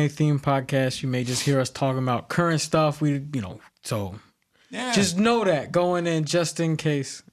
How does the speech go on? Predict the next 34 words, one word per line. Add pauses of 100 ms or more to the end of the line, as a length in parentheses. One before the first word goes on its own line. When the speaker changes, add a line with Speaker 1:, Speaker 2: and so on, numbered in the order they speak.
(140)
Speaker 1:
uh,
especially
if
you're
a
One
Piece
fan.
Speaker 2:
Come
on, (400)
One
Piece
fan,
Dragon
Ball
Super,
like,
it's,
it's, (480)
and,
and
that's
something
that
people
pointed
out
that
they
like
about
it
is
that